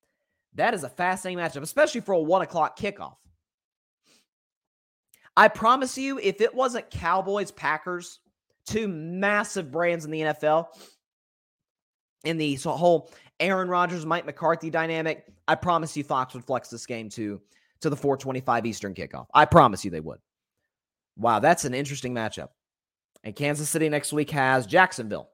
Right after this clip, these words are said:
Okay, so Kansas City should be favored. They don't have the line for that game yet. But Kansas City, not should be, will be favored. Um, and, and they should win that football game. And listen, if Minnesota can upset Buffalo, I would probably pick the Bills today.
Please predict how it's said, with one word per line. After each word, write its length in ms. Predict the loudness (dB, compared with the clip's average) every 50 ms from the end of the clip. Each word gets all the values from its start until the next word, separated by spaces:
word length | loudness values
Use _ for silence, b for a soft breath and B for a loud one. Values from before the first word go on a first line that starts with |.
| _ _ -4
Okay, 200 | -2 0 0 -2
so 100 | -2 -2
Kansas 360 | 2 6 6 6 6 2 -2
City 160 | 0 0 0
should 220 | 0 0 -2 0 0
be 120 | 0 0
favored. 340 | 2 4 4 4 4 2 0
They 80 | 2
don't 140 | 2 2 2
have 40 | 2
the 60 | 2
line 240 | 2 2 2 2 0
for 80 | -2 -2
that 140 | -4 -2
game 160 | -2 -4 -6 -2
yet. 320 | 0 0 0 0 -2 -4 _ _ _ _ _ _ _ _ _ _ _ _ _ _ _ _ -16
But 100 | -14 -4
Kansas 300 | 0 0 0 0 -2 -2
City, 300 | 0 2 2 2 0 -2 B B B
not 120 | -4 -4 -4
should 240 | -2 -2 -2 -2 -2
be, 100 | -4 -8
will 280 | -2 0 2 2 2
be 120 | 0 -2 -4
favored. 460 | -4 -4 -4 -4 -4 -6 -8 -10 -12 b b b b b b
Um, 240 | -2 0 0 0 -2
and, 100 | -2 -4
and 160 | -4 -2 -4
they 60 | -4
should 200 | -4 -6 -8 -4
win 140 | -4 -4 -4
that 160 | -4 -6 -4
football 260 | -6 -2 0 0 0
game. 260 | 0 0 0 0 0
And 160 | -2 -4 -4 -10 b b b b b b b b
listen, 260 | -2 -2 0 0 0 2
if 140 | 0 0
Minnesota 460 | 0 0 0 0 0 4 4 4 4 4
can 160 | 2 2 0
upset 320 | 0 0 2 0 0 4
Buffalo, 460 | 6 6 6 6 4 2 2 2 4 4
I 140 | 6 6 8
would 140 | 6 6 4
probably 220 | 4 4 4 4 0
pick 180 | -2 -4 -4
the 60 | -4
Bills 280 | 0 4 4 4 4 2
today. 360 | -2 0 2 2 2 2 0